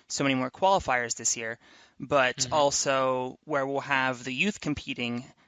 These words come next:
Speaker 1: in the same venue as well. So since you're the first ninja we've talked to, how do you think that kind of environment is going to differ from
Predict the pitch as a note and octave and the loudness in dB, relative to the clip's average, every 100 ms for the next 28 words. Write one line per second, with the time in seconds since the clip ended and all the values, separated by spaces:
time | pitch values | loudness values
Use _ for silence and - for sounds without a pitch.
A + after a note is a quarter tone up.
0 | _ - C3 C#3 - D3 C3+ C3+ C3 B2 | _ -6 -4 0 2 2 2 2 0 -2
1 | A#2 B2+ E3+ D3+ - - - C#3 C#3 C3 | -4 -4 0 2 0 -4 -2 2 2 2
2 | B2+ _ _ _ _ - E3+ D#3 E3+ D3+ | -2 _ _ _ _ 0 2 4 4 2
3 | C#3+ D#3+ D3+ - - D#3 D3 D3 C3+ - | 2 4 6 4 2 4 2 2 -4 -2
4 | E3+ F3+ - C3 B2+ - _ _ _ - | -2 -2 -4 -4 -4 -8 _ _ _ 2
5 | A3+ A3+ A#3+ - A3+ G#3 G3+ - F#3 F3 | 4 6 4 4 6 6 6 4 4 4
6 | - F#3 E3+ D#3 D3 D#3+ D#3 D#3 D3 C#3 | 4 2 4 2 4 2 4 2 2 0
7 | - D#3 C3+ D#3 D3 C#3 C#3+ C#3+ C#3+ - | -2 -4 -2 0 -2 -2 -4 -2 -2 4
8 | C#3 C3 C3+ C#3 - D#3 C#3 C3+ C3 C3 | 6 6 4 -2 -6 0 2 2 0 0